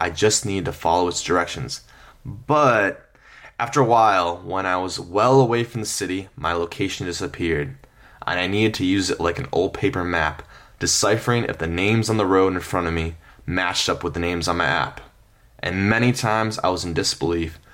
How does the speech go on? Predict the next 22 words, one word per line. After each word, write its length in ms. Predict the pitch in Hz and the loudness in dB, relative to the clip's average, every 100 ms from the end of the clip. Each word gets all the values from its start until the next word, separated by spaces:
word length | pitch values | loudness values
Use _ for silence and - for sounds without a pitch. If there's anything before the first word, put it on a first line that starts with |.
| - - | -18 -6
completely 580 | - 98 - 160 170 156 | -4 -4 2 4 6 6
confused, 680 | 120 - 120 120 92 - | 2 0 2 4 2 0
taking 280 | - 104 104 | -4 -4 -2
chances 460 | - 107 104 - - | 0 0 0 -4 -4
to 100 | - | -4
turn 320 | 98 85 85 | -2 0 2
left 480 | 90 110 117 - - _ - | 2 0 -6 -16 -20 _ -10
until 220 | - 101 | -2 0
I 40 | |
realized 540 | 98 104 101 85 - - - - - | 4 6 6 4 0 -6 -16 -20 -8
I 140 | - | -4
needed 220 | 92 98 92 | 0 0 0
to 40 | |
go 160 | 90 85 | 0 2
back 340 | 92 95 - | 2 0 -2
and 160 | 85 82 | -8 -8
turn 360 | - 95 95 | -4 -2 -4
towards 320 | - 90 87 | -2 -2 -2
the 80 | 87 | 0
other 180 | 85 82 | 0 -2
foreboding 760 | - - 87 80 85 85 87 | -2 0 0 2 2 0 0
road. 320 | 85 80 76 | 0 0 -2